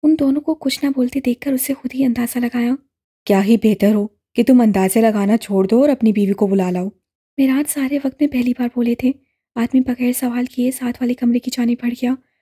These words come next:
थोड़ी देर बाद जब वो वापस आया तो उसके साथ कोई चालीस पैंतालीस साल औरत थी जिससे अपना चेहरा मुकम्मल ढांप रखा था, ऐसे कि बस आंखें नजर आ रही थीं। वो उनके सामने वाले सोफे पे आकर बैठी।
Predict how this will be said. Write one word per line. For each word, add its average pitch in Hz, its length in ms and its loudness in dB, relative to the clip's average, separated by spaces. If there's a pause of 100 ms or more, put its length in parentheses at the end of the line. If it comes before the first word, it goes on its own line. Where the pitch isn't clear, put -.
(260)
थोड़ी 311 140 4
देर 330 260 -2
बाद 247 200 -2 (100)
जब 277 140 -4
वो 277 120 0
वापस 247 320 -4
आया 240 180 0
तो - 420 -8
उसके 254 220 0
साथ 254 200 -2
कोई 269 220 -4
चालीस 254 340 -4
पैंतालीस 240 440 -2
साल 240 240 -2
औरत 240 320 -2
थी 254 100 4 (460)
जिससे 294 260 -2
अपना 294 300 0
चेहरा 262 340 -2
मुकम्मल 247 400 2
ढांप 240 280 -4
रखा 240 240 -6
था, 277 260 -4 (500)
ऐसे 254 380 0 (240)
कि 302 80 -2
बस 330 220 -4
आंखें 262 260 0
नजर 254 240 0
आ 240 80 -2
रही 240 200 0
थीं। 254 220 0 (460)
वो 320 80 2
उनके 349 200 0
सामने 277 360 2
वाले 262 220 0
सोफे 254 320 -4
पे 254 140 -8
आकर 247 320 -8
बैठी। 247 440 -4